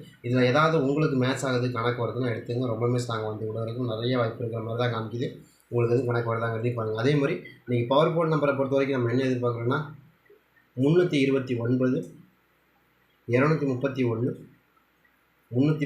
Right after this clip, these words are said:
பத்தொம்போது, நூற்றி தொண்ணூற்றி ரெண்டு, முந்நூற்றி, தொள்ளாயிரத்தி முப்பத்தி ஒன்று, நூற்றி முப்பத்தி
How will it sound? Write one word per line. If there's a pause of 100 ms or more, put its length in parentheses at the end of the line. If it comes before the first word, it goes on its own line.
பத்தொம்போது, (1040)
நூற்றி
தொண்ணூற்றி
ரெண்டு, (840)
முந்நூற்றி, (460)
தொள்ளாயிரத்தி
முப்பத்தி
ஒன்று, (500)
நூற்றி
முப்பத்தி